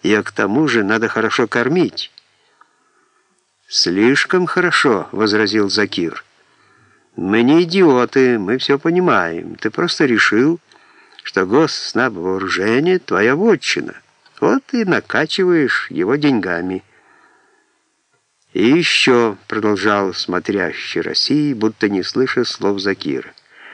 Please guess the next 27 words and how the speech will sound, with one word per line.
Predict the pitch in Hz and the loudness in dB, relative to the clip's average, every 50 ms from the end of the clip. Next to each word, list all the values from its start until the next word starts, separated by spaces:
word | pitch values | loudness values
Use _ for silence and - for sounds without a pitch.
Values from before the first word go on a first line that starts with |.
| - - - - _ - - - - _ _ _ _ _ _ _ - | -20 -20 -20 -20 _ -20 -20 -20 -20 _ _ _ _ _ _ _ -6
«моё | - 92 104 107 101 95 113 147 160 | -2 0 0 0 2 2 2 0 0
положение | 151 - 160 147 147 143 123 131 139 147 147 151 147 139 | 0 0 0 0 0 0 0 0 0 0 2 0 0 0
сейчас | - - 131 120 - 135 143 135 - | 0 -2 -2 -2 0 0 0 0 0
таково, | - - 123 - 120 117 131 143 135 | -2 -2 0 0 0 2 2 2 0
что | - - - 101 | 0 -2 0 0
я | 107 117 123 | 2 2 2
несу | 123 127 117 - - 135 | 0 0 0 2 2 2
ответственность | 127 117 - 98 92 110 127 131 - - - 143 143 147 147 143 135 - - - | 0 0 -2 -2 0 0 0 0 -2 -4 -2 0 0 2 2 2 0 -2 -4 -4
не | 107 113 117 113 | 0 0 0 0
только | - - 117 123 131 139 - 151 143 | 0 0 0 0 0 0 -2 -4 -2
перед | - 147 143 143 139 139 | -2 0 0 0 -2 -2
вами. | 143 165 170 156 117 90 78 - - _ _ _ _ _ _ _ _ _ _ _ _ _ _ - - _ _ | -2 0 2 2 0 0 -4 -10 -14 _ _ _ _ _ _ _ _ _ _ _ _ _ _ -20 -20 _ _
Как | - 76 78 | -4 -2 0
я | 110 135 | 0 0
уже | 147 139 143 131 | 0 0 -2 -2
сказал, | - - 123 113 120 135 143 131 | -2 -2 -2 0 2 2 0 2
я | 110 107 113 | 0 0 -2
отвечаю | 113 - 117 110 - - 127 127 117 | 0 -2 -2 -2 0 0 0 0 2
за | 104 117 113 | 0 -2 0
концерн. | - 127 123 120 110 - - 120 107 92 - 76 69 62 - - _ _ _ _ _ _ _ _ _ _ _ | 0 -2 -2 -2 -4 -2 0 0 0 0 -2 -6 -8 -10 -12 -18 _ _ _ _ _ _ _ _ _ _ _
Я | 69 73 | -4 -4
должен | 76 76 80 110 127 135 139 123 127 135 123 107 87 | -4 -2 2 2 4 4 2 2 0 0 0 0 0
думать | 80 110 123 123 127 127 113 - - - - _ | 0 0 0 2 0 0 -2 -4 -8 -12 -12 _
о | - 113 107 | -6 -6 -6
деле». | 98 90 90 101 123 131 120 98 85 - - - _ _ _ _ _ _ _ _ _ _ _ _ _ _ _ _ _ _ _ _ _ _ _ _ _ _ _ _ _ _ _ _ | -6 -6 -2 0 2 2 2 0 -2 -6 -10 -14 _ _ _ _ _ _ _ _ _ _ _ _ _ _ _ _ _ _ _ _ _ _ _ _ _ _ _ _ _ _ _ _
«Ты | - 151 180 175 | 0 2 2 2
что, | - - - - 139 107 85 | 2 0 2 2 2 2 0